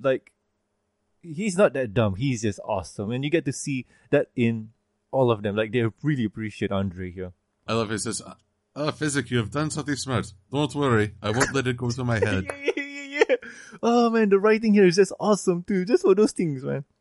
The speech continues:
Speaker 1: So, uh, what else? Yeah. When they're going down, uh, Inigo says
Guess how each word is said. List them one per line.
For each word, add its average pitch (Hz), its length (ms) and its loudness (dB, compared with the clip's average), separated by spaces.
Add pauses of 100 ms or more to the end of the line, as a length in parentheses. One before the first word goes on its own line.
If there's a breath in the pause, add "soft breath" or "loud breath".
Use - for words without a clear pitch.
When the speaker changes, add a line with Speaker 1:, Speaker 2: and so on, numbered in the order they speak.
(460)
Speaker 1:
So, 185 320 0 (100)
uh, 156 220 -6
what 156 160 -2
else? 117 220 -2 (240)
Yeah. 123 180 0 (1000)
When 139 260 -2
they're 131 180 2
going 110 280 -4
down, 151 540 -4 (460)
uh, 113 220 -14
Inigo 131 300 2
says 120 320 2